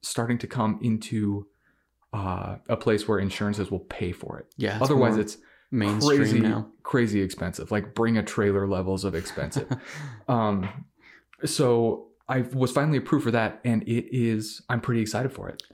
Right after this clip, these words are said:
Speaker 2: Yeah, that sounds awesome.
Speaker 1: Uh, so you go in, it's thirty sessions of thirty minutes. You sit in a chair that looks kind of like a,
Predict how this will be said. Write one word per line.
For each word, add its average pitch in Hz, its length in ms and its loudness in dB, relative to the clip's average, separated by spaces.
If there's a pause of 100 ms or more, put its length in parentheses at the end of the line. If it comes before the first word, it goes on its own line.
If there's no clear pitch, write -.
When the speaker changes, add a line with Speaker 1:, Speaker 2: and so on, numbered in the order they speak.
(140)
Speaker 2:
Yeah, 110 520 -2
that 101 200 -2
sounds 117 300 0 (120)
awesome. - 500 -8
Speaker 1:
Uh, 123 220 2
so - 180 2
you 113 140 4
go 131 240 2
in, 143 320 0
it's 123 400 -2 (100)
thirty 143 440 2
sessions 131 680 -2 (640)
of 113 400 0
thirty 135 280 2
minutes. 107 320 2
You 113 100 4
sit 143 360 0
in 139 180 2
a 127 40 2
chair 123 640 -2 (380)
that 95 120 0
looks 120 220 2
kind 139 260 0
of 131 100 -2
like 123 240 -2
a, 95 340 -4